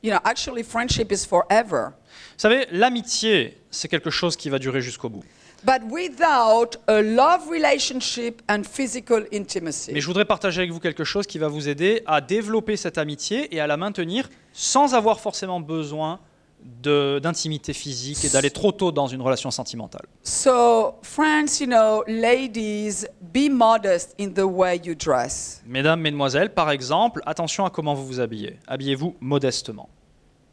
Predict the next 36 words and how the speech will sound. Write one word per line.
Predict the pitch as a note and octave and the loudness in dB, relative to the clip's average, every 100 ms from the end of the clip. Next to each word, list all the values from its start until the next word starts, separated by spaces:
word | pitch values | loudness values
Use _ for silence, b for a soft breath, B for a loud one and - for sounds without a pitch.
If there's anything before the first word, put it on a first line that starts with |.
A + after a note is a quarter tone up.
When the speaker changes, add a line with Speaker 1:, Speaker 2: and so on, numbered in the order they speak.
| - | -2
Speaker 1:
It's | A#3 F#3 | -2 2
good | D#4 F#4 | 2 2
to | F4 | 0
say, | D4+ - C#4 A#3+ A3+ G#3+ G#3+ | -2 2 6 8 8 4 -4
to | C4 | -10
tell | - C4+ C4+ | 0 2 2
the | B3+ | 2
young | B3 A#3 A#3 | 4 2 4
man, | G#3 G#3 | 0 0
you | A#3 | 2
know, | F3+ | 0
you | D#3 G3 | 2 0
need | A#3+ A#3 | 0 0
to | A#3 | 2
walk | A3+ A#3 | 4 2
in | A3 | -2
self-control. | - G#3 - F3+ E3 - - - _ - | -4 -4 -4 -12 -8 -6 -6 -10 _ 2
Speaker 2:
Alors, | F#3+ F3 | 2 2
c'est | F#3+ | 0
facile, | F3 D#3+ C4 | -4 -4 -2
hein, | F#3+ | -2
de | E3+ | 0
dire | E3 | 2
à | E3+ | 2
l'autre, « | E3+ E3 | 0 2
Oh | F#3+ | 4
là | F3 | 4
là, | G3 | 2
il | F3+ | -2
faut | |
que | F3 | -4
tu | - | -6
te | |
maîtrises | F3+ F#3+ D#3+ | -4 -2 -4
un | |
peu. » | B2+ | -4